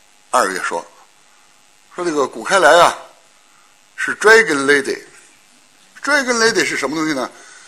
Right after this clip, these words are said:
就是龙的女士。那咱们就翻成了是个小龙女，这，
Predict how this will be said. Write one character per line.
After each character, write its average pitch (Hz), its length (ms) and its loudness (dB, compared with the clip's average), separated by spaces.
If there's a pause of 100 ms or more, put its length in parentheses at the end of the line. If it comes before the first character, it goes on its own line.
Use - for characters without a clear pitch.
(140)
就 185 120 -6
是 151 60 0
龙 175 480 0 (800)
的 135 180 -6
女 92 180 -14
士。 - 240 -12 (1080)
那 180 200 2
咱 220 160 2
们 247 220 2 (160)
就 208 100 -8
翻 196 140 2
成 196 160 -2
了 143 160 2 (160)
是 - 140 -4
个 123 100 -6
小 78 300 -2
龙 117 220 -8
女， 65 220 -14 (1000)
这， 139 80 -20